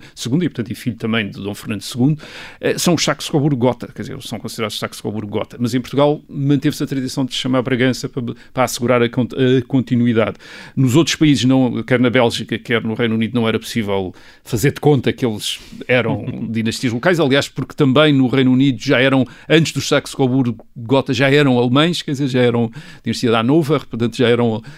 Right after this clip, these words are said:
Speaker 1: já eram alemães, eh, e portanto ma-, eh, aqui ficaram, eh, Braganças, foram a, é a dinastia, foi a dinastia, eh, reinante até mil novecentos e dez, com esta, eh, e isto talvez dê a ideia da, digamos, da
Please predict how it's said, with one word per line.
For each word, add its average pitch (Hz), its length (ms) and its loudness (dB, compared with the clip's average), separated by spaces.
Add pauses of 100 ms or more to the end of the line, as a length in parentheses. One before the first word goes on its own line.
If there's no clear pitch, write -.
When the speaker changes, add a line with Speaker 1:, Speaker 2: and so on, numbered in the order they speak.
(140)
Speaker 1:
já 117 180 0
eram 117 200 4
alemães, 139 500 2 (360)
eh, 143 400 4
e 117 80 2
portanto 120 420 0
ma-, 113 220 2 (440)
eh, 139 60 2
aqui 180 380 2
ficaram, 117 680 0
eh, 107 640 -6
Braganças, 175 520 0
foram 117 340 2
a, 101 120 -2 (120)
é 110 240 2
a - 20 0
dinastia, 104 480 -2
foi 113 200 -2
a 104 40 -2
dinastia, 101 520 -4 (220)
eh, 98 180 -10
reinante 104 340 -4
até 98 160 -10
mil 92 120 -8
novecentos 92 340 -8
e 135 40 2
dez, 185 180 2
com 196 160 2
esta, 202 340 2 (320)
eh, 135 320 -6 (300)
e 156 360 -2
isto - 140 0
talvez 185 300 4
dê 180 80 4
a - 20 4
ideia 170 460 4
da, 147 380 4 (280)
digamos, 143 440 2
da 127 400 2